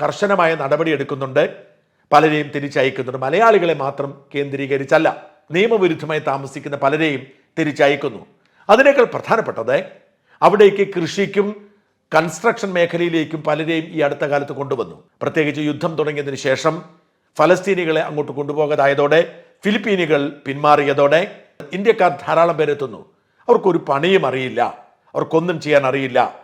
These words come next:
പലതരത്തിലുള്ള പരീക്ഷണങ്ങളും നടത്തി അവർ വിജയിക്കുന്നില്ല. അതുകൊണ്ട് അവരെ പലരെയും തിരിച്ചയക്കുന്നതാണ് സംഭവത്തിന്റെ കാരണമെന്ന് പത്രത്താളുകൾ കാണിച്ചുകൊണ്ട്, പത്ര റിപ്പോർട്ടുകൾ കാണിച്ചുകൊണ്ട് പലരും എന്നോട് വിശദീകരിക്കുന്നു. ഷൈനി ബാബു എന്ന ഇസ്രായേലിലെ നസ്രത്തിൽ താമസിക്കുന്ന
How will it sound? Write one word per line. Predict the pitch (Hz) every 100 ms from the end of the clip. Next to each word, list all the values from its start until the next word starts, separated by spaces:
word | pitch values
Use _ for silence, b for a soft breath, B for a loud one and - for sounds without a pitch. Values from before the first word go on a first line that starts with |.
| _ _ -
പലതരത്തിലുള്ള | 165 233 214 170 170 151
പരീക്ഷണങ്ങളും | 147 156 151 160 135 135
നടത്തി | 127 107 147 156 - _ 123
അവർ | 127
വിജയിക്കുന്നില്ല. | 131 147 147 143 123 120 107 - _ _ _ _
അതുകൊണ്ട് | 233 247 214
അവരെ | 185 233 294 -
പലരെയും | 147 143 139 - -
തിരിച്ചയക്കുന്നതാണ് | 151 160 147 143 139 135 131 131 135 b b _ -
സംഭവത്തിന്റെ | 139 139 139 139 135
കാരണമെന്ന് | 131 147 147 117 117 190 - b b b -
പത്രത്താളുകൾ | 185 185 262 190 160 156 151 147
കാണിച്ചുകൊണ്ട്, | 143 143 147 143 143
പത്ര | 139 135
റിപ്പോർട്ടുകൾ | 165 147 143 139 139 135 -
കാണിച്ചുകൊണ്ട് | 131 131 131 131 123 127 b b b 139
പലരും | 131 131
എന്നോട് | 123 127
വിശദീകരിക്കുന്നു. | 123 127 135 135 135 110 87 - _ _ -
ഷൈനി | 147 151
ബാബു | 147 135 139 147 -
എന്ന | 135 135
ഇസ്രായേലിലെ | 170 - 139 139 143 139
നസ്രത്തിൽ | 139 160 160 151 143
താമസിക്കുന്ന | 135 131 143 139 135 156